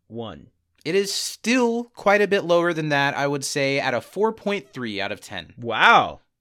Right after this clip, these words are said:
Speaker 2: I believe this was, like, a two point one five out of five.
Speaker 1: Tough.
Speaker 2: Tough puppy over here, yeah. You think that's a little harsh?
Speaker 1: Yeah, a little bit. It's not the best album, but
Speaker 2: Maybe
Speaker 1: it's
Speaker 2: people
Speaker 1: fine.
Speaker 2: really don't like Future.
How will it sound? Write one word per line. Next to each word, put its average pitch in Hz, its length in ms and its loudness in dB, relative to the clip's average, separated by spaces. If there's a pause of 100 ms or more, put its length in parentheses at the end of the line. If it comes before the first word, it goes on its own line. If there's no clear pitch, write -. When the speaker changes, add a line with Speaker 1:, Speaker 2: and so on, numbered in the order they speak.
(120)
Speaker 2:
I 120 100 -6
believe 139 320 -6
this 139 160 -6
was, 139 100 -8
like, 135 160 -6
a 107 180 -2
two - 280 -8
point 160 360 -4
one 127 280 -8
five 95 480 -2
out 87 140 -10
of 87 60 -12
five. - 60 -14
Speaker 1:
Tough. - 560 -2 (260)
Speaker 2:
Tough 143 280 0
puppy 123 380 -4
over 95 200 -10
here, 90 220 -12
yeah. 92 280 -8 (280)
You 151 120 -4
think 175 200 2
that's 175 220 4
a 175 40 -4
little 170 180 2
harsh? 156 340 0 (560)
Speaker 1:
Yeah, 302 240 6
a - 20 4
little 156 220 2
bit. 117 320 -6 (100)
It's - 160 -4
not 233 140 2
the 185 60 -2
best 151 300 0
album, 139 440 -2 (340)
but 135 100 -4
Speaker 2:
Maybe 240 200 6
Speaker 1:
it's - 80 2
Speaker 2:
people 262 160 4
Speaker 1:
fine. 240 100 2
Speaker 2:
really 240 180 2
don't 226 160 2
like 214 160 2
Future. 208 440 -8